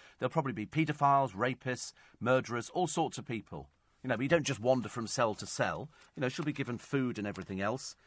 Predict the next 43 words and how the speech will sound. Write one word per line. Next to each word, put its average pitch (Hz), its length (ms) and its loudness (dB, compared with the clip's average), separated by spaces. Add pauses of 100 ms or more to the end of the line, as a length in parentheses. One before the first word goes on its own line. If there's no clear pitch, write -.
(280)
And, 120 460 0
um, 120 400 2 (500)
and, 127 400 0
and 131 140 0
then 135 400 2 (300)
I 127 80 -4
think - 240 -4
Rachel, 113 500 2
who 117 100 -4
I 131 60 0
think 226 260 -8
is 185 140 -4
the 156 400 2 (480)
sister, - 800 -8 (480)
says, - 260 -2
"All 214 180 8
the 185 120 6
evidence 147 340 2
were 135 80 0
presented 127 480 0
to 107 80 -8
show 135 240 2
that 113 80 -4
this 135 160 -4
was 135 140 -2
a 131 40 2
massive 131 400 0
mistake 110 440 -2
and 120 120 -2
Laura's 127 240 2
intentions 113 640 -4
were, 110 160 0
as 104 80 -4
she 123 120 -8
said, 165 300 -2 (380)
it, 120 180 -8
it, 110 120 -8
just 147 220 0
to 147 40 0
treat 143 380 -2
Omar's 139 400 4
back - 320 0
pain." 76 400 -8